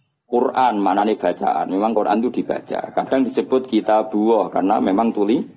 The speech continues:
tulisan. Ki-, kata bayak tubuh kitaban karena bentuknya tulisan disebut kita.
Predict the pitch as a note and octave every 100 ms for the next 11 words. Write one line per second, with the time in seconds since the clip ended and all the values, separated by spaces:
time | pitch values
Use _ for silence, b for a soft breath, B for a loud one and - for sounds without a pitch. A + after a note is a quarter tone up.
0 | _ b b b b G#2+ G#2 G2+ G#2+ -
1 | - F#2 F#2+ G2+ G2+ G#2 G#2+ G2+ G2+ -
2 | G#2 - C#3+ - - - - - - -
3 | F#2+ F2+ F#2 F2+ E2 F#2+ F2 E2+ G2 A2
4 | F#2 F#2 G2+ F#2+ G2 F2 B2+ A#2+ G2 F#2+
5 | - A#2 - - - - - - -